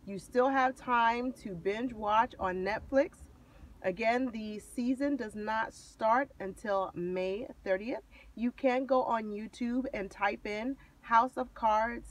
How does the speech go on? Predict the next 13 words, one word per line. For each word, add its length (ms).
Season 400
five 460
trailer 600
just 220
to 80
get 240
a 100
little 300
teaser 800
about 580
House 380
of 160
Cards. 480